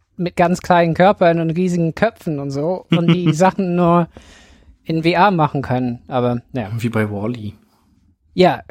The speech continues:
Speaker 1: genau. Also von daher, ähm, sehe da schon Potenzial einfach, äh,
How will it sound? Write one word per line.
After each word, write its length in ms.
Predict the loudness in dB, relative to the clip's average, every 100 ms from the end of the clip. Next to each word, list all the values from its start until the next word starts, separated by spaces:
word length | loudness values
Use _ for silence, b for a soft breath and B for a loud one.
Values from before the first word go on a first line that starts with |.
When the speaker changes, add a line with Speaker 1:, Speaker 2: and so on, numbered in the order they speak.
| -16 -4
Speaker 1:
genau. 420 | -2 -2 -4 -8 _ _ _ _ _
Also 280 | -8 -8 -6
von 180 | -6 0
daher, 540 | 4 4 4 4 2 -4 _
ähm, 420 | -4 -2 0 -4 -10 _ -20 _ -14
sehe 200 | 0 2
da 140 | 4
schon 180 | 2 -2
Potenzial 600 | 0 2 0 2 4 4
einfach, 720 | 2 -2 0 0 -2 -6 -20 -16 -8
äh, 360 | -6 -4 -6